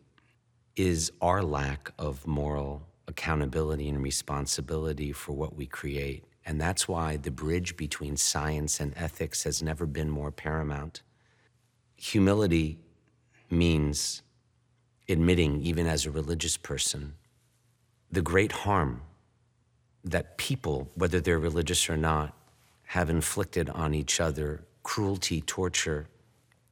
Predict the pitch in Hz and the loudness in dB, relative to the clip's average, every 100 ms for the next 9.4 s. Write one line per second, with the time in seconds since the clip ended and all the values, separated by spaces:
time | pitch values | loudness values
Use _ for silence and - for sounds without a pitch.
0 | - - 92 90 90 80 80 87 90 85 | -8 -2 4 4 6 4 4 4 4 4
1 | 80 - 82 82 87 - 82 - 85 87 | 2 0 0 0 0 -2 -4 -2 -4 -4
2 | - _ _ _ _ _ _ - - _ | -10 _ _ _ _ _ _ -20 -20 _
3 | _ - 87 95 - 95 87 92 87 90 | _ 0 4 6 4 4 4 2 4 4
4 | 85 85 76 82 80 85 76 87 85 85 | 6 4 4 2 4 2 2 2 2 0
5 | 85 - _ _ _ _ _ _ _ _ | -4 -10 _ _ _ _ _ _ _ _
6 | - - 101 - 87 78 78 - - 101 | -2 0 2 2 2 -2 -4 -10 -6 0
7 | 90 85 - 76 76 - _ _ _ _ | 0 0 0 0 -2 -12 _ _ _ _
8 | _ _ _ _ _ 135 - 117 104 120 | _ _ _ _ _ 4 8 8 8 8
9 | 107 110 107 98 | 8 6 6 4